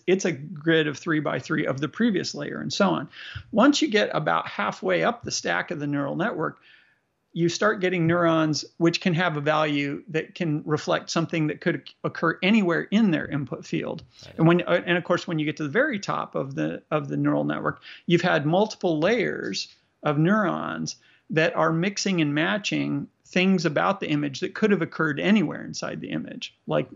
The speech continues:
Speaker 1: grass or trees or whatever the, the, that thing is. So you might, you know, if you've got your tree neuron and you have your grass neuron and you have your sky neuron, you might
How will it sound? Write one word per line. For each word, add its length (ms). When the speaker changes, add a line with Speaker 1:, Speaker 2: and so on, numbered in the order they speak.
Speaker 1:
grass 480
or 60
trees 500
or 60
whatever 320
the, 280
the, 140
that 300
thing 160
is. 120
So 120
you 80
might, 240
you 60
know, 80
if 100
you've 80
got 220
your 80
tree 260
neuron 420
and 80
you 100
have 140
your 100
grass 440
neuron 340
and 140
you 60
have 120
your 120
sky 340
neuron, 480
you 80
might 340